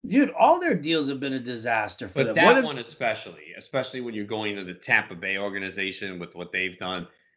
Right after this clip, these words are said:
Speaker 2: that was easy to see.
Speaker 1: Yeah. And they didn't really give up a whole hell. Like, what did they give up?
Speaker 2: Chris Archer.
Speaker 1: Ugh.
Speaker 2: And they have him back.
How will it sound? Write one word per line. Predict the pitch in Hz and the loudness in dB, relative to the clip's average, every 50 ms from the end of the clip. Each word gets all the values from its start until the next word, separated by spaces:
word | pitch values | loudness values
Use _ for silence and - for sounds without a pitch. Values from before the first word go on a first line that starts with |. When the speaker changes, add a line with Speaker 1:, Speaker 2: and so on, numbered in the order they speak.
| _ _ - | _ _ 2
Speaker 2:
that | 117 110 113 | 4 4 6
was | 110 104 92 87 - | 4 2 0 -4 -6
easy | - 120 113 107 98 90 92 87 | -10 -8 -6 -6 -6 -6 -8 -8
to | 85 82 | -8 -10
see. | - - 95 82 71 67 _ _ _ _ _ _ _ _ _ _ _ _ _ _ _ _ _ _ _ _ _ _ _ - - _ - | -12 -12 -12 -12 -12 -16 _ _ _ _ _ _ _ _ _ _ _ _ _ _ _ _ _ _ _ _ _ _ _ -20 -20 _ 2
Speaker 1:
Yeah. | - 123 - - - - _ _ _ _ _ _ _ _ _ _ _ _ _ _ _ _ - - - | 4 4 4 4 0 -8 _ _ _ _ _ _ _ _ _ _ _ _ _ _ _ _ -4 2 4
And | 147 165 | 6 8
they | 185 | 8
didn't | 185 220 226 220 | 8 8 6 6
really | 226 233 226 | 6 4 4
give | 185 185 220 208 | 4 2 4 6
up | 254 285 285 294 | 6 6 6 4
a | 226 | 2
whole | 160 175 185 170 165 | 4 4 4 4 4
hell. | 147 147 151 147 | 4 2 0 0
Like, | 147 143 143 156 147 139 | -2 -2 -2 -2 -2 0
what | 165 196 | 0 0
did | 226 226 | 0 0
they | 226 247 | -2 -2
give | 220 202 233 226 | -2 0 0 2
up? | 247 285 294 - - - _ _ _ _ _ _ _ | 4 6 6 4 2 -2 _ _ _ _ _ _ _
Speaker 2:
Chris | _ - 127 113 - | _ -4 -4 -2 -2
Archer. | 104 98 92 82 - - 76 - - _ _ _ _ _ _ _ _ _ _ _ _ _ _ _ - | -2 -2 -2 -2 -4 -10 -16 -16 -18 _ _ _ _ _ _ _ _ _ _ _ _ _ _ _ 0
Speaker 1:
Ugh. | 170 180 180 - - - _ - | 0 0 0 0 -6 -12 _ -2
Speaker 2:
And | - 110 113 | 0 0 2
they | 117 | 2
have | 117 123 127 123 | 2 2 2 0
him | 127 131 | -2 -4
back. | 135 151 151 - - - - | -2 -2 -2 -4 -4 -8 -14